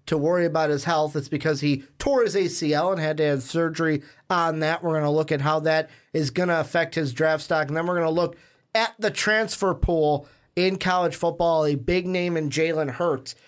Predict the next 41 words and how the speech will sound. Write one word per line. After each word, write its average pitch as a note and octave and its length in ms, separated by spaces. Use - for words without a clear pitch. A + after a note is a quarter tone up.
is C#3 200
looking D3+ 340
to C#3+ 80
transfer, D3 480
and C3 100
we're C#3 100
gonna C3+ 180
look C3+ 200
at C3+ 180
where D3+ 320
he D#3 180
should C#3 240
go, C3+ 220
kind C#3 220
of B2 100
best C#3 280
fits, C#3 360
what E3 200
schools D#3+ 520
could F#3 460
land D#3+ 600
the D3 260
Al-, F3+ 260
right F3+ 260
now E3 380
Alabama D#3+ 680
quarterback. D#3 720
And F3 420
before G3 460
we G#3+ 100
get F3 120
into E3 180
everything, D#3 340
make D3+ 180
sure D#3+ 160
to C#3+ 60
check D3+ 140
out C3+ 120
patreon D3 400
dot C#3+ 180
com C#3+ 220